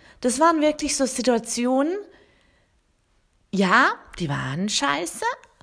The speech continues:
das waren Situationen, da hab ich das verkackt vielleicht auch, aber sie sind mein größter Segen. Denn ich weiß definitiv,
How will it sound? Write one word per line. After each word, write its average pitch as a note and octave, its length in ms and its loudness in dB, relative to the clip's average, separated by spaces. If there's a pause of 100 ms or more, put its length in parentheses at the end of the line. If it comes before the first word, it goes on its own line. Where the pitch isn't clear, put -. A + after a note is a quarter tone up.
(480)
das - 180 -12
waren F3+ 160 -2
Situationen, E3+ 560 0
da D#3 240 -2
hab F3 200 -6
ich A3 240 0
das - 200 -2
verkackt F#4 540 -2
vielleicht F4+ 540 -2
auch, F4 320 0 (1300)
aber F#3 540 -2 (480)
sie B3 240 -2
sind A3+ 340 -2
mein G3+ 220 0
größter G#3+ 640 2
Segen. B3 960 -4 (800)
Denn F3 460 6
ich - 180 -4
weiß G3 500 2
definitiv, G#3 1200 4